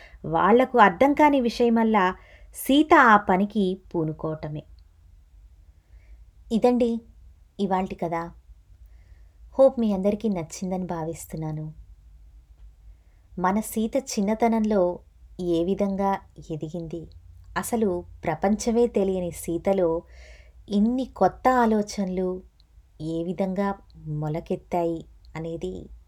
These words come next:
ఈ భాగంలో చూడడం జరిగింది. తరువాయి భాగంలో ఏం జరగబోతోంది అనేది నాకు కూడా తెలీదండి, ఎందుకంటే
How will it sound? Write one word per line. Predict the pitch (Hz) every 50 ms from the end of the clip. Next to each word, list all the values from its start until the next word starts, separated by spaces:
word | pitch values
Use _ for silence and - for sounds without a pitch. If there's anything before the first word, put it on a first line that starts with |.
| - - - -
ఈ | 180 175 170
భాగంలో | 147 147 156 151 147 147 160 156 165
చూడడం | 170 - - 175 156 147 143 160 156 151
జరిగింది. | 156 - 143 - - - 143 143 - - - - - - _ - _ _ _ - - _ _ _ _ - _ _ _ _ _ -
తరువాయి | 214 202 262 294 330 339 330
భాగంలో | 294 311 302 294 302 294 277 294 294
ఏం | 285 254 262 254 247
జరగబోతోంది | 233 247 254 262 254 226 233 254 226 - - 240 226 226 220 233 226 - _ _ -
అనేది | 226 226 233 233 214 233
నాకు | 190 165 156 156 156 -
కూడా | - 214 208
తెలీదండి, | 202 - 185 175 180 175 185 170 170 165 175 175 175 - - - - _ _ - -
ఎందుకంటే | 160 160 165 - 196 185 180 190 175 170 175